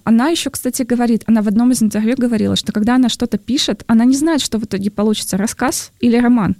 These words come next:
Это, кстати, очень интересно тоже к, э, вопросу о том, как творит, э, писатель, как он, э, выполняет свою работу. Мне кажется, очень интересный, эм, такой метод.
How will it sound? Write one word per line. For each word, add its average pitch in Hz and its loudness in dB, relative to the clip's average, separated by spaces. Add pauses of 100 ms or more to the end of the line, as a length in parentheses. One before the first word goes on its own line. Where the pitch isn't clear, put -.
(600)
Это, - -2
кстати, 247 -2
очень 240 0
интересно 220 0
тоже 202 -2
к, - -18
э, 196 0
вопросу 202 -2
о 190 -2
том, 202 0
как - -6
творит, - -4
э, 190 -2 (120)
писатель, 240 -4 (280)
как 208 -6
он, 190 -2 (300)
э, 202 0
выполняет 214 2
свою 220 2
работу. 220 -2 (500)
Мне 202 -2
кажется, 208 -2
очень 208 2
интересный, 196 0
эм, 190 -2 (280)
такой 208 0
метод. 208 0